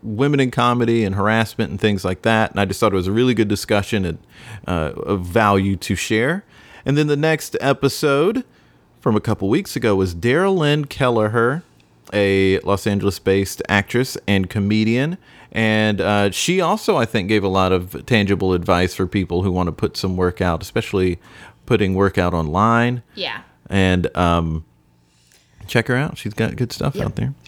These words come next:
Speaker 1: And then last week's episode, Lace Larrabee from Atlanta. She's awesome.
Speaker 2: She has a great name, Lace Larrabee. That's
Speaker 1: Yeah,
Speaker 2: pretty great.
Speaker 1: she could be a superhero.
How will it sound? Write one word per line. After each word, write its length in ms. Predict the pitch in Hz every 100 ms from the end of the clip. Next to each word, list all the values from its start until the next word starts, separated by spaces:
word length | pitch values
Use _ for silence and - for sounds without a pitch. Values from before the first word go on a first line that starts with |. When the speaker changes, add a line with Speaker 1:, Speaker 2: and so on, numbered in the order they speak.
| _ _ _ - -
Speaker 1:
And 200 | 135 135
then 160 | 165 202
last 420 | 165 175 160 -
week's 260 | 135 107 -
episode, 760 | 104 104 98 110 101 104 160 - _ _ _ -
Lace 540 | 90 110 143 180 -
Larrabee 760 | 214 190 165 135 117 95 101 90
from 300 | - 156 180
Atlanta. 880 | 208 190 185 147 113 95 107 87 -
She's 460 | - 135 151 170 - -
awesome. 640 | 139 113 101 - 65 50
Speaker 2:
She 160 | -
has 120 | 226 180
a 60 |
great 220 | 170 -
name, 280 | 127 95 190 214
Lace 320 | 180 175 -
Larrabee. 480 | 165 165 170 175 185
That's 140 | -
Speaker 1:
Yeah, 320 | 104 98 87
Speaker 2:
pretty 120 | 98 73
great. 60 | -
Speaker 1:
she 140 | -
could 180 | 107 104
be 180 | 90 92
a 40 | 87
superhero. 800 | - 101 95 92 90 85 85